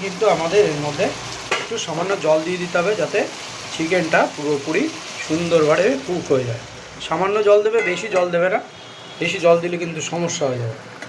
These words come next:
যাই হোক, এটা যাতে মাখা মাখা থাকবে, তারপরে কিন্তু আমাদের এই কড়াইয়ের মধ্যেই কিন্তু আজকে বিরিয়ানিটাকে বানাবো। তো চলো চিকেনটা সিদ্ধ, একদম কাঁচা দুধ নিয়ে নিয়েছি। আর এখানে কিন্তু আমরা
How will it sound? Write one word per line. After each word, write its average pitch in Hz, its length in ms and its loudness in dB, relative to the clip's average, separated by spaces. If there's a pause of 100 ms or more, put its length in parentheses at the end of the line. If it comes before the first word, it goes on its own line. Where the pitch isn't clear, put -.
(120)
যাই 180 180 6
হোক, 214 120 6
এটা 170 140 2
যাতে 180 200 2 (100)
মাখা 147 260 2
মাখা 202 240 0
থাকবে, 160 340 -2 (600)
তারপরে 139 320 0
কিন্তু 175 260 -2
আমাদের 151 300 0 (420)
এই 139 120 0 (160)
কড়াইয়ের 196 460 6
মধ্যেই 185 400 -4
কিন্তু 147 340 -6
আজকে 123 260 -6
বিরিয়ানিটাকে 123 720 -8
বানাবো। 104 380 -8 (580)
তো 147 60 2
চলো 190 300 6 (260)
চিকেনটা 170 380 -2
সিদ্ধ, 143 360 -2 (440)
একদম 175 320 2
কাঁচা 202 320 2
দুধ 190 260 -4
নিয়ে 208 160 0
নিয়েছি। 220 480 -4
আর 156 140 2 (100)
এখানে 180 320 -2
কিন্তু 180 300 -4
আমরা 170 320 4